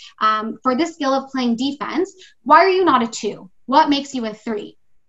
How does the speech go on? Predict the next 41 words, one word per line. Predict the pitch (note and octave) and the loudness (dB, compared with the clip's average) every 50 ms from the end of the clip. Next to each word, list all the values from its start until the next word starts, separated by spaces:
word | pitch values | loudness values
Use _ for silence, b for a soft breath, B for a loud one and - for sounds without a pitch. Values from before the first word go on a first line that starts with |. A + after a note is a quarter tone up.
| _ _ | _ _
And | A#3+ B3 | -2 0
when | C4 C4 C4 | 2 2 2
you're | C4+ B3+ | 2 0
doing | C4 D4+ F4+ G#4 G#4+ G4+ E4 | 0 0 2 2 2 2 4
that, | B3+ A#3 A#3 A#3+ - - | 4 4 4 2 0 -2
the | B3 A#3+ | -8 -8
player | - - C#4+ C#4 C#4 D4 D#4 | -6 -4 -2 0 2 4 4
is | D#4+ D4 C#4 A3+ | 4 2 0 0
now | B3+ C4+ D4+ F#4+ - | 2 4 4 4 4
thinking | - D#4 C#4+ C#4+ C#4+ C#4+ C#4 | 2 0 0 0 2 2 4
about | C4 C4+ C4 C4 | 4 4 2 2
their | A#3+ A3+ | -2 -4
strengths. | - - G3+ - A3 - - - | -2 -2 0 0 0 -2 -6 -6
Because | - C4+ D4+ D4 | -2 0 2 2
if | D4+ | 2
you | F4+ G4 D5+ | 0 0 2
ask | - D#4+ A4+ A#4 - B4 | 4 6 6 6 4 0
a | A#4+ | -2
person | - C#4+ C#4 C#4+ D#4 D4 | -2 -2 -2 -2 -2 -4
with | - - | -4 -2
low | A#3+ A#3 B3 | -2 -2 0
confidence, | - - A#3+ A#3 A#3 - E4+ F4 E4 - | 0 0 -2 -2 0 -2 -2 -4 -2 -2
"What | - A#3 | -2 -2
are | A#3+ B3 | 0 0
you | C4 B3 | -2 -4
good | F#3+ A3 A3+ A3+ | -4 -2 0 4
at?" | C#4 F4 A4+ - B B B _ | 6 6 4 4 B B B _
they're | C4+ C#4+ | 0 4
not | E4 F#4 G4 F#4+ | 4 4 4 4
gonna | E4 C#4+ | 2 2
tell | - B3+ C4+ C4+ | 2 2 0 0
you | C4 | 2
what | A#3+ A#3 A#3 | 0 -2 -2
they're | A#3 G#3 | -4 -2
good | F#3 A#3+ A#3 F#3+ | 0 0 0 0
at | - - | -2 -6
because | - B3 C4+ A#3+ | -4 -4 -2 0
they | A#3+ B3+ | 0 0
don't | C#4 C4+ A#3 | 0 0 -2
believe | G#3+ G3 G#3 A3+ A3 F3+ | -2 -2 -4 -4 -4 -6
that. | - - - | -10 -16 -18